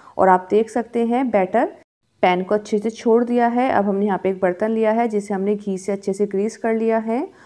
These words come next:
और अब हम हमारे इस मिठाई को बनाने के लिए सारा बैटर हम इसमें डाल देंगे। थोड़ा मोटा ही मैंने इसका बैटर फैलाया है और इसे हाथ पर घी लगा के इसे ऊपर से अच्छे से सेट कर दिया है। उसके बाद यहाँ पे हम इसे गार्निशिंग के लिए थोड़े से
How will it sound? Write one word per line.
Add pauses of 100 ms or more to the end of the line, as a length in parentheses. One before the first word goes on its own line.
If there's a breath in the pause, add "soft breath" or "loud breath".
(220 loud breath)
और
अब
हम
हमारे
इस
मिठाई
को
बनाने
के
लिए (600 loud breath)
सारा
बैटर
हम
इसमें
डाल
देंगे।
थोड़ा
मोटा
ही
मैंने
इसका
बैटर
फैलाया
है
और
इसे (320)
हाथ
पर
घी
लगा
के
इसे
ऊपर
से
अच्छे
से
सेट
कर
दिया
है।
उसके
बाद
यहाँ
पे
हम
इसे
गार्निशिंग
के
लिए
थोड़े
से